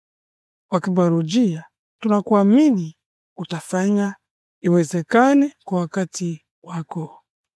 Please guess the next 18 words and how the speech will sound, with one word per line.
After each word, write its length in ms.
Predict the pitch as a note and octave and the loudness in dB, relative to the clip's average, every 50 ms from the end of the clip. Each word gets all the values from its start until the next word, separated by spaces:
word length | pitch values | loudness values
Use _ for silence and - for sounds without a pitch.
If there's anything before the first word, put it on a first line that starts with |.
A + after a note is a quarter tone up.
| _ _ _ - | _ _ _ -2
Aidha, 400 | G3 F#3+ F#3+ F#3+ E3 F3+ F3 F3+ | 0 2 2 2 0 0 0 2
iwe 400 | F#3 G3 G3+ A3 A3+ A#3 A3+ - _ _ _ _ _ - | 4 4 6 6 4 4 2 -2 _ _ _ _ _ -4
umewapa 760 | F#3 E3+ E3+ D#3+ E3 F#3+ G#3 B3 - _ - F3+ D#3+ - - _ _ _ _ _ | 0 0 2 4 4 4 4 4 2 _ -8 -12 -12 -12 -16 _ _ _ _ _
au 420 | - A3 A#3 A#3+ A3 G3 F3 E3 - _ _ _ _ _ | 0 2 4 4 2 2 -2 -6 -12 _ _ _ _ _
hujawapa 480 | - G3 F#3 E3 F3+ F#3 G3+ - A3 G3 | -4 -2 -2 0 0 0 0 2 2 0
watoto, 500 | F3 D#3+ - - A#3 G#3 - - D#3+ - _ _ _ _ _ _ _ _ _ _ - | 0 0 0 0 -2 -2 -2 -8 -16 -18 _ _ _ _ _ _ _ _ _ _ 0
wao 360 | F#3+ G3 G#3+ A3+ A3+ A3+ G#3 | 2 4 4 6 4 4 4
wenyewe 640 | G3 F#3 E3+ F3 G3 G#3+ A3+ G3+ F#3+ E3+ E3 F3+ - _ _ _ _ _ _ _ _ _ _ _ _ | 2 2 2 2 2 2 2 0 -2 -4 -6 -10 -14 _ _ _ _ _ _ _ _ _ _ _ _
wasaidie 600 | C#4+ C4 - - C#4 B3 B3 A3+ A3 D4+ D#4 D#4 | -2 -2 0 2 2 4 4 4 4 4 4 2
waweze 520 | C4+ G#3 F#3 F3+ F#3+ G#3 G#3+ G3+ E3 F#3 F3 | 2 0 0 2 2 2 2 2 0 -4 -6
kuwa 420 | - - G#3+ G#3 G#3+ A#3+ C4 - _ _ _ _ _ _ _ _ _ _ _ - | -2 -2 0 0 0 0 -4 -8 _ _ _ _ _ _ _ _ _ _ _ -6
wa 160 | E3+ D#3+ D#3 | -4 -4 -2
baba 600 | D#3+ F3 A3 A#3+ A#3+ A#3 F#3 F3 E3 E3 - _ _ _ _ _ | 0 2 2 2 2 0 -2 -8 -10 -12 -14 _ _ _ _ _
na 100 | - F#3 | -4 -2
wa 140 | F3 E3+ E3+ | -2 0 0
mama 320 | E3+ F3 F#3 F#3 F#3 F3+ | 0 0 0 0 0 -2
wa 120 | E3+ E3 D#3+ | -2 -4 -6
kiroho 420 | - - F#3+ F#3 G3 G#3+ A#3 A#3 | -4 -2 2 2 4 4 2 0